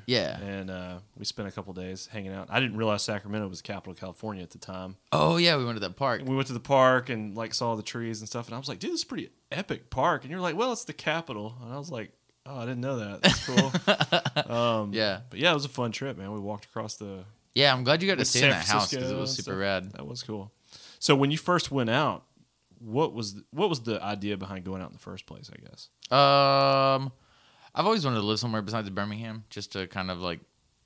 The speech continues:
Speaker 1: get out and see what else is out there. And
Speaker 2: Gotcha.
Speaker 1: I had a friend who, uh, the, the girl that I moved in with, uh, when I moved there, uh, I went to go visit her. She just, like, pestered me enough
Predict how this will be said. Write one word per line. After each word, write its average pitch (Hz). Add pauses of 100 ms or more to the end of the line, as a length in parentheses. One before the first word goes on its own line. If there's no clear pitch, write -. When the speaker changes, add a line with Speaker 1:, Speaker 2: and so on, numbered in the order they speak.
(220)
Speaker 1:
get 85
out 85
and 87
see 92
what 87
else 87
is 82
out 85
there. 95
And 87
Speaker 2:
Gotcha. -
Speaker 1:
I 95
had 98
a 92
friend 92 (800)
who, 95
uh, 65
the, 90 (140)
the 98
girl 107
that 107
I 101
moved 90
in 90
with, - (200)
uh, 85
when 87
I 85
moved 87
there, 80 (680)
uh, - (100)
I -
went 92
to 92
go 87
visit 82
her. 80
She 95
just, 90
like, 85
pestered 92
me 90
enough 87